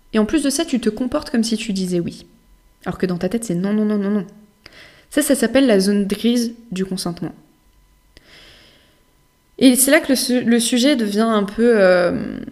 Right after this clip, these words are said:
un peu délicat, parce que je voudrais vous parler justement, bah, des,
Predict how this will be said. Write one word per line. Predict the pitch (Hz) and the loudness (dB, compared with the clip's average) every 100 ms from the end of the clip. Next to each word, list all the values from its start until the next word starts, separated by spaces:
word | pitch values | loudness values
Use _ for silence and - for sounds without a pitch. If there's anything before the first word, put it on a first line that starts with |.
| - - - - - - | -16 -16 -18 -18 -14 -6
un | 196 | -2
peu | 233 | 0
délicat, | 214 226 233 320 | 2 2 4 2
parce | 330 196 - | 4 0 0
que | 214 | 0
je | 208 | 0
voudrais | 190 190 208 | 0 0 0
vous | 208 | 0
parler | 190 190 220 | -4 -2 0
justement, | 196 190 208 | -2 -4 -2
bah, | 220 185 | 0 0
des, | 170 170 - | -2 -4 -6